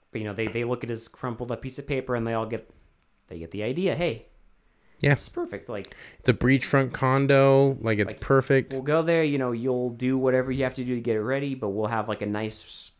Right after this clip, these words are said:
Speaker 1: sp-, uh, fall break."
Speaker 2: Yeah, exactly.
Speaker 1: And so they, you know, it's, like, the next day they're all leaving, like, the campus or whatever. You know, one of the friends plays a joke.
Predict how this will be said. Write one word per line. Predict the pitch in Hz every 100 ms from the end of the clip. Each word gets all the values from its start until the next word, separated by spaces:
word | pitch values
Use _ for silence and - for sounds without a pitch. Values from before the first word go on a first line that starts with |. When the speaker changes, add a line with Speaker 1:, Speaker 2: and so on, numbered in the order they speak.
| _ - - -
Speaker 1:
sp-, | - - 120 -
uh, | 123 110
fall | 104 127 120
break." | 110 98 - - _ _ _ _
Speaker 2:
Yeah, | 196 123
exactly. | 107 120 107 - - _ _ _ _ _ _ _ -
Speaker 1:
And | 98
so | - 110 101
they, | 104 117 120 123 117 - _ _ _
you | 104
know, | 95 113 _ _ - - - _ _ _ _ _ -
it's, | 107
like, | 113 110
the |
next | 113 123 -
day | - 117
they're | 113 117
all | 113 110
leaving, | 117 110 107
like, | 104 101
the | 110
campus | - 110 110 110
or | 123
whatever. | 113 110 107 110 110 110 _ _ _ _ _ _ _ _ -
You |
know, | 95 92 92
one | 120 113
of | 110
the | 104
friends | - 110 104
plays | 117 107
a |
joke. | 98 107 110 104 104